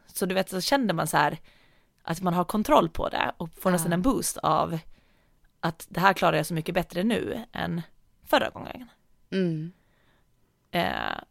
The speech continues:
Speaker 1: och det gav mig så, för de var in där och frågade så här, vill du ha epidural så kanske vi ska börja ta den nu, för det brukar gå så mycket snabbare med andra barnet. Men då kände jag så här, nej men det här är ju hanterbart liksom. Det här kan jag,
Speaker 2: Ja.
Speaker 1: det gör ont,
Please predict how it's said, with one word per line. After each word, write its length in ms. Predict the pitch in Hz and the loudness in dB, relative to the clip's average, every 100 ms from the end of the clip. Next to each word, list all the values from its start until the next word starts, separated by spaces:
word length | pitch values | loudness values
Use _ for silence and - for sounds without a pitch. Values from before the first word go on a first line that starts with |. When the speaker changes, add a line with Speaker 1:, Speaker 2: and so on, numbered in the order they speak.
| _ _ - | _ _ -12
Speaker 1:
och 100 | 175 | 0
det 140 | - | 4
gav 100 | 254 | 6
mig 100 | 208 | 6
så, 160 | 175 170 | 4 0
för 100 | 196 | 2
de 120 | 208 | 4
var 80 | 240 | 4
in 180 | 269 240 | 2 4
där 140 | 175 | 4
och 80 | 165 | 4
frågade 240 | 165 151 | 0 0
så 100 | 160 | 0
här, 80 | 160 | 0
vill 120 | 170 | 0
du 80 | 180 | 0
ha 220 | 202 240 | 4 4
epidural 540 | 220 196 190 196 196 185 | 4 -2 -2 0 2 0
så 100 | 185 | -4
kanske 180 | 170 170 | -6 -6
vi 40 | |
ska 120 | - | -4
börja 120 | 175 | -4
ta 200 | 165 190 | 2 2
den 180 | 175 170 | 2 2
nu, 320 | 202 208 208 214 - _ | 0 0 -2 -4 -10 _
för 100 | - | -6
det 60 | 175 | -4
brukar 220 | 170 165 | -4 -4
gå 140 | 165 | -6
så 100 | 170 | -6
mycket 180 | 175 165 | -6 -4
snabbare 300 | 208 190 - | -2 2 2
med 120 | 175 | 2
andra 200 | 180 180 | 2 0
barnet. 480 | 170 175 185 233 - - _ _ _ _ _ _ - - | 0 0 0 -4 -14 -20 _ _ _ _ _ _ -20 -12
Men 140 | - 185 | -2 2
då 80 | 202 | 2
kände 200 | 277 202 | 2 2
jag 60 | |
så 80 | 165 | 4
här, 120 | 156 | 2
nej 160 | - 185 | 2 -2
men 200 | 175 170 - _ | -2 -4 -10 _
det 180 | - 175 | -6 0
här 220 | 202 320 | 4 4
är 40 | - | 4
ju 80 | |
hanterbart 640 | - 185 254 226 - - - | -2 -2 0 0 -2 -6 -8
liksom. 320 | - - 233 - - | -8 -6 -8 -12 -8
Det 80 | 190 | 2
här 140 | 233 | 2
kan 160 | 226 175 | 2 2
jag, 80 | 160 | 2
Speaker 2:
Ja. 20 | |
Speaker 1:
det 40 | 165 | 4
gör 240 | 233 190 214 | 4 4 2
ont, 440 | 185 269 - - | 0 -4 -8 -14